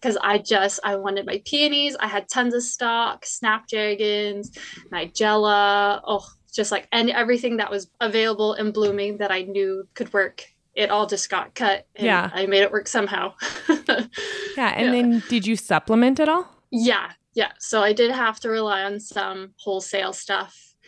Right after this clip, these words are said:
Speaker 1: And then I definitely wanted, um, the Juliet roses from David Austin in my
Speaker 2: Mm-hmm.
Speaker 1: bouquet. So those had to be purchased too. Yeah, there's a couple things, like, for greenery too. I didn't quite have my Buplurum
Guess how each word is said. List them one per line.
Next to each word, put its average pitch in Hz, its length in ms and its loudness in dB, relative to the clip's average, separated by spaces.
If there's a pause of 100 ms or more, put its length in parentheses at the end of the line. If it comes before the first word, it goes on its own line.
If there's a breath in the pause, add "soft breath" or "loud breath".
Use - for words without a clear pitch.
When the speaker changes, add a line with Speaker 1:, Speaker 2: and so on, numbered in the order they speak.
(260 loud breath)
Speaker 1:
And 208 200 -2
then 202 140 0
I 202 160 0
definitely 220 640 -4
wanted, 196 720 -2
um, 190 260 -6
the 202 60 -2
Juliet 190 600 0
roses 220 520 0 (100)
from 196 180 -2
David 196 280 0
Austin 262 760 0
in 233 100 0
my 220 140 6
Speaker 2:
Mm-hmm. 220 100 2
Speaker 1:
bouquet. 233 420 -2
So 220 260 -2
those 208 300 -2
had 185 240 -4
to 196 100 -16
be 185 140 -8
purchased 185 520 -4
too. 180 320 -2 (560 loud breath)
Yeah, 190 240 2
there's 233 240 2
a 262 60 0
couple 233 320 0
things, 208 320 -2
like, 208 200 -2
for - 220 -4
greenery 214 460 0
too. 214 240 0
I 208 100 0
didn't 208 280 -6
quite 214 240 -2
have 226 280 -2
my 226 140 -4
Buplurum 233 760 -4